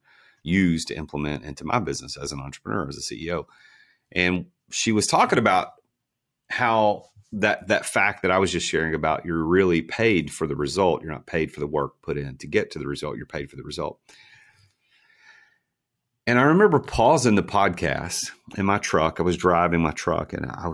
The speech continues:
paused it, and I, I had this moment of contemplation thinking, okay, so I've worked for bosses in the past, ba-, way back in my twenties, where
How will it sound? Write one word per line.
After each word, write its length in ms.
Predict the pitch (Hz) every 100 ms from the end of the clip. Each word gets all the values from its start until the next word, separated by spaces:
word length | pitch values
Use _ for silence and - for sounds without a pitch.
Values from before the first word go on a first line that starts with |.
| -
paused 480 | - 95 107 104 85
it, 200 | 82 - _ _ _
and 140 | 92 90
I, 200 | 90 87
I 140 | 87 87
had 220 | 107 113
this 180 | 104 92
moment 460 | 87 90 95 85
of 80 | 71
contemplation 760 | - 82 - - 98 98 80
thinking, 340 | 71 80 80 76
okay, 500 | 85 - 73 82 95 _ _ _ _ _
so 640 | - 104 95 90 87 87 _ _ _ _ _ _ _ _ _ _ _
I've 200 | 120 180
worked 320 | 110 117 -
for 160 | - 87
bosses 580 | 76 80 73 - 73 78
in 60 |
the 80 | 76
past, 520 | - 76 73 - -
ba-, 200 | 82 87
way 120 | 90
back 280 | 85 82 82
in 40 | 78
my 120 | 71
twenties, 520 | - 82 78 76 -
where 320 | 78 78 76